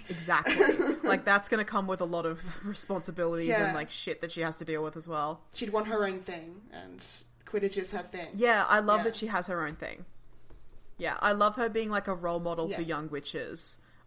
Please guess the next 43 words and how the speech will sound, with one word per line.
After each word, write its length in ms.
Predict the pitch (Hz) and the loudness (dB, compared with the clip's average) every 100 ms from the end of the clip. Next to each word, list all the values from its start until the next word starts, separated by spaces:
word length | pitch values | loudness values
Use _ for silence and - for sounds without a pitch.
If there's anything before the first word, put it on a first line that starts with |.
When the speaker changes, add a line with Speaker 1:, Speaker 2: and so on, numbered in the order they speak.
| - - - - | -20 -20 -16 -2
Speaker 1:
as, 240 | 185 165 | 0 0
like, 300 | 170 156 - - | 0 0 -2 -8
a 60 | |
famous 480 | 180 196 180 170 170 | 0 2 2 0 -6
Quidditch 360 | - 165 165 - | -4 -6 -6 -4
player, 420 | 160 151 156 160 - - | -2 0 -2 -4 -8 -6
and 180 | - 185 | -2 0
also, 300 | - 196 220 | 0 -2 2
like 180 | 208 202 | 0 0
you 60 | 196 | -2
said, 280 | 214 185 165 | 0 0 0
getting 200 | 180 196 | -2 -2
to 80 | 190 | -6
travel 360 | - 180 180 | 0 2 2
all 240 | - 175 175 | 0 2 2
over 200 | 170 165 | 2 0
the 120 | 165 | -2
world 380 | 165 160 165 165 | 2 2 2 2
Speaker 2:
Yeah. 40 | |
Speaker 1:
and 80 | 165 | -4
play 300 | - 160 156 | -2 -2 0
in 80 | 160 | -2
games 440 | 151 151 151 156 | 0 0 -2 -4
and 100 | 160 | -6
having 220 | 170 160 151 | -2 -2 -2
Harry 380 | 170 156 160 | 0 2 2
there 200 | 160 156 | 0 0
in 80 | 147 | 0
the 60 | 160 | -4
stands 400 | - 160 151 - | -6 -4 -6 -6
cheering 320 | 170 156 143 | -4 -4 -4
for 260 | - 151 151 | -4 -2 0
her. 80 | |
Speaker 2:
Yeah. 80 | 147 | 0
Speaker 1:
Like, 160 | 214 214 | -2 -2
hells 340 | - 381 359 | 2 2 2
yeah! 420 | 302 403 320 359 370 | 2 4 4 2 0
Speaker 2:
Yeah, 140 | 262 220 | -4 -2
Speaker 1:
That's 120 | 277 | 0
what 80 | 330 | 0
Speaker 2:
exactly. 140 | - | 0
Speaker 1:
Ginny 100 | 285 | 0
deserves. 680 | 247 180 185 170 - 160 - | -2 0 0 0 -4 -10 -12